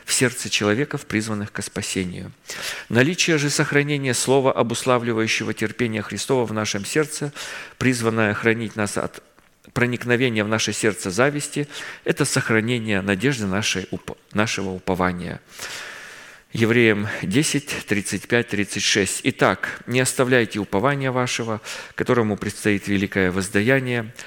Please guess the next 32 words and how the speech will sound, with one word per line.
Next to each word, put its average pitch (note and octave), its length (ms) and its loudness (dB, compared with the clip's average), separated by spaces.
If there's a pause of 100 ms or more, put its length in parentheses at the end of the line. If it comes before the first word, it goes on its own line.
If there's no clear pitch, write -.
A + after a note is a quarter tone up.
(140)
Терпение B2+ 520 2
нужно G2+ 360 0
вам, G2 180 2
чтобы F#2+ 300 -2
исполнить F#2 520 -4
волю F2+ 220 -2
Божию, B2+ 480 -2 (760)
получить F#2+ 600 0
обещанное». F2 840 0 (180)
<clears throat> D3+ 220 -2
Поэтому C#3 340 0
будем B2+ 320 0
проявлять, B2 460 2
святые, A2 500 -4 (400)
терпение. B2+ 480 0
На G2 100 -4
сегодня F#2 360 -4
мы F#2+ 100 -4
заканчиваем. G#2+ 840 -2 (920)
Ам, F#2 540 2
будем A#2 240 0
благодарить A#2 540 0
Бога A2+ 400 2
за G2 100 -4
то, A2 140 -4
что G#2 240 -2
Он G2 200 -2
учит A2 400 -2
нас, A2 460 -4
Он G#2 160 -2
научает G2+ 640 0
нас - 400 -4